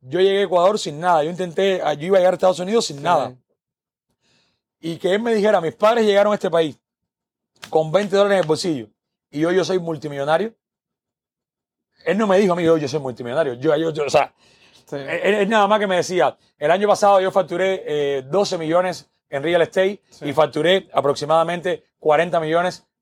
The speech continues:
Speaker 1: en la bolsa de valores". No me tienes que decir que, que, que eres multimillonario cuando estás facturando eso. O
Speaker 2: Sí.
Speaker 1: sea, ¿sí me explico, no? Y yo le decía, "Pero, wow, la bolsa de valores, la bolsa de valores". Y empiezo, o sea, como que me, veo como que me emociono por la bolsa de valores.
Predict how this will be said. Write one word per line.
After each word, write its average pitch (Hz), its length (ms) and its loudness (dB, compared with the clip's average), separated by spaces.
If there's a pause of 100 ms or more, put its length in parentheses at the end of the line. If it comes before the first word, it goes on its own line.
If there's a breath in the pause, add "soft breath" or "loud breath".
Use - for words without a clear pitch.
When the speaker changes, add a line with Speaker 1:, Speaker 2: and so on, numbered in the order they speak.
(120)
Speaker 1:
en 143 200 -10
la 135 60 2
bolsa 160 240 2
de 147 40 6
valores". 127 300 -2 (480)
No 135 100 -8
me 165 60 -4
tienes 202 160 0
que 185 60 4
decir 170 140 0
que, 165 180 0
que, 151 160 -6
que 135 100 0
eres 165 180 2
multimillonario 156 580 -2
cuando 156 120 2
estás 131 120 0
facturando 127 340 0
eso. 135 140 -2 (640)
O 139 140 -4
Speaker 2:
Sí. 110 80 -4
Speaker 1:
sea, 139 260 0 (220)
¿sí - 140 -10
me 180 60 2
explico, 170 220 2
no? 202 200 0 (420)
Y 175 340 -8 (460)
yo 156 140 -4
le 185 80 4
decía, 160 300 0
"Pero, 135 300 0
wow, 151 600 -4
la 156 80 0
bolsa 185 360 2
de 170 40 6
valores, 170 320 4
la 156 60 4
bolsa 165 260 2
de 160 40 6
valores". 175 300 2
Y 147 120 -6
empiezo, 165 440 -4
o 135 360 -2
sea, 151 200 2
como 127 200 -4
que 139 80 0
me, 160 260 -2
veo 165 180 0
como 185 160 0
que 147 60 0
me 143 60 4
emociono 139 320 -2
por 180 80 2
la 151 60 4
bolsa 165 180 2
de 160 60 4
valores. 170 180 -2